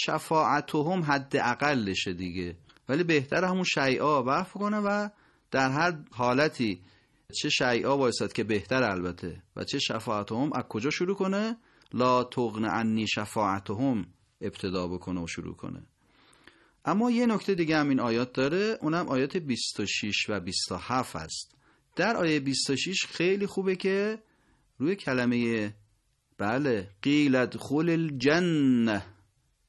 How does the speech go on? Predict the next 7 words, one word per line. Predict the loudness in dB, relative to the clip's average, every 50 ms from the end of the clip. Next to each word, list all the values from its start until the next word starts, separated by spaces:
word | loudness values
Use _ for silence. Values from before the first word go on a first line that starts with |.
| _ -2
اصرار | -2 0 0 0 -2 0 0 0 0 2 2 0
نداشته | 0 0 0 -2 -2 -2 0 0
باشید | 0 -2 -2 -4 -6 -4
که | -2 -2
اینجا | -2 -2 -2 -2 -4 -4
عبور | -4 -6 -6 -6 -8 -8
بکنید. | -8 -10 -10 -10 -10 -10 -8 -8 -8